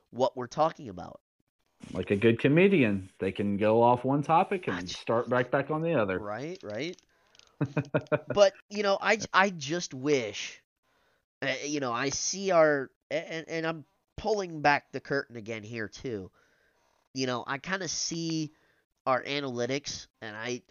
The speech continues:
Speaker 1: I wish our numbers were better, because I feel like we have a great show here. I do.
Speaker 2: Yes, we do.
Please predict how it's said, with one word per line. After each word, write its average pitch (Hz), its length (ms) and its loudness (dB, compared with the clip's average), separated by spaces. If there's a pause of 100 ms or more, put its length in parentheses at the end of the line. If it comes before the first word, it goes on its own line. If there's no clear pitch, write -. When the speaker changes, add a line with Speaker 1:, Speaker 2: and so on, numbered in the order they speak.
Speaker 1:
I 127 160 -2
wish 131 560 -2
our 110 160 -2
numbers 104 500 -10
were 90 120 -14
better, 98 480 -10
because 123 280 -8
I 139 80 -4
feel 165 380 -6
like 135 320 -4
we 127 220 -10
have 135 160 -8
a 123 40 -10
great 110 400 -12
show 139 360 -12
here. 104 220 -14 (460)
I 107 60 -12
do. - 140 -4
Speaker 2:
Yes, - 360 -2
we - 80 -2
do. - 100 2